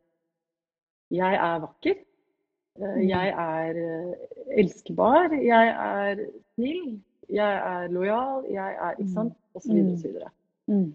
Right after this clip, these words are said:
Speaker 1: Og hvis du gjør det hver dag, så kommer hjernen din til å forstå at du faktisk er det.
Speaker 2: Mm.
Speaker 1: Og sånn er det med selvtillit. Hvis du, hvis du, som vi snakket om, visualisering, og det er jo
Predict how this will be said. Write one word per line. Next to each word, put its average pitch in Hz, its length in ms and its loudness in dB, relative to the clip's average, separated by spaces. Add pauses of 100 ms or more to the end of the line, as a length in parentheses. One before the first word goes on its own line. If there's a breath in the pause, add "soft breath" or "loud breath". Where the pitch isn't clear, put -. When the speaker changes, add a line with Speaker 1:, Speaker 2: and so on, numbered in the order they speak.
Speaker 1:
Og 214 60 2
hvis 226 140 4
du 302 80 8
gjør 269 300 12
det 262 200 6
hver 220 200 4
dag, 262 280 -2
så - 120 -10
kommer 240 220 -2
hjernen 214 340 -4
din 202 180 -4
til 202 140 -6
å 208 80 -6
forstå 285 680 0 (420)
at 190 120 -2
du 208 80 2
faktisk - 480 -6
er 165 200 -2
det. - 140 -8 (340)
Speaker 2:
Mm. 185 200 2
Speaker 1:
Og 233 60 4
sånn 277 220 8
er 214 180 10
det 233 80 2
med 269 100 0
selvtillit. 180 480 0 (960)
Hvis 220 160 -4
du, 277 80 4 (300)
hvis 226 220 -2
du, 247 380 2
som 226 160 2
vi 226 80 4
snakket 233 300 -4
om, 190 200 0
visualisering, 190 1080 0
og 180 100 -4
det 185 80 4
er 165 180 6
jo 165 300 2